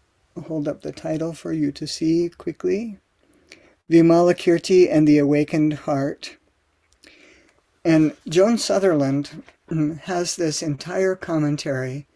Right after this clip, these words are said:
It is the most evocative of Catherine's teaching that I've ever read in anybody else. It is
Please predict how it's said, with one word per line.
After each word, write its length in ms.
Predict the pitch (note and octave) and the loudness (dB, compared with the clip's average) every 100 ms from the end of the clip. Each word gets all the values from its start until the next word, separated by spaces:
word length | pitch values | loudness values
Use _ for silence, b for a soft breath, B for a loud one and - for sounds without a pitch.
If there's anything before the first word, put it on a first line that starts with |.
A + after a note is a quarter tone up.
| b b b b b b | b b b b b b
It 180 | F3+ E3 | 0 2
is 240 | E3+ D3 | 2 0
the 140 | - D#3 | -4 -2
most 520 | D#3+ G3 G#3 - - - | 0 0 -4 -10 -10 -4
evocative 840 | D#3+ C#3+ D3 - G3 - F3 D3 - | -2 0 -4 -4 -6 -4 -4 -6 -6
of 200 | C#3 - | -6 -6
Catherine's 560 | F#3 D#3+ - D#3 C#3+ | -10 -10 -4 -4 -4
teaching 480 | - D#3+ D3+ D3 C#3 | -4 -4 -2 -4 -4
that 140 | C3+ C3+ | -4 -6
I've 200 | C3+ - | -6 -6
ever 360 | D#3+ D#3+ D#3 | -6 -4 -4
read 360 | D3 C#3+ C#3 - | -2 -2 -6 -6
in 220 | D#3+ C#3+ | -4 -2
anybody 640 | D3 D3 C#3+ D3 C#3 C#3 | -2 -2 0 -2 -2 -4
else. 460 | D3 B2 D#3 - - _ b b b b b E3 | -6 -8 -8 -10 -12 _ b b b b b -4
It 140 | D3 | -2
is 560 | D#3+ C#3+ C#3 C#3 C#3+ | -2 -2 -2 -6 -10